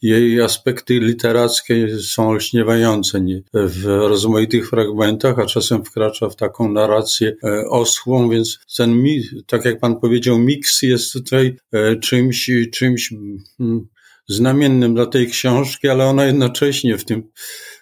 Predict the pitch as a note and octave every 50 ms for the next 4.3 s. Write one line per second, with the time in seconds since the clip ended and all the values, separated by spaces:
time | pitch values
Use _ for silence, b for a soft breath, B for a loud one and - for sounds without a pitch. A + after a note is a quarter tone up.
0 | B - A#2+ A2 A2 A2+ G#2+ G#2 G2 - - C3+ B2+ B2+ A#2+ A#2 G#2+ A2 A#2+ B2+
1 | C#3 C3+ - - - C3+ A#2+ A2 C3 C#3+ D3+ D3+ D3 D3 C#3+ C#3 C#3 B B B
2 | B B B B B - A2+ A2+ A2 A2 A2 G#2+ A2 G#2 G2 - - - B2+ A#2
3 | - - C#3 C#3 D3 C#3+ C3 - - C3+ C3 C3 C3 C3 A#2 A#2 C3 C#3+ C3+ -
4 | - C#3 C3+ C3 B2+ B2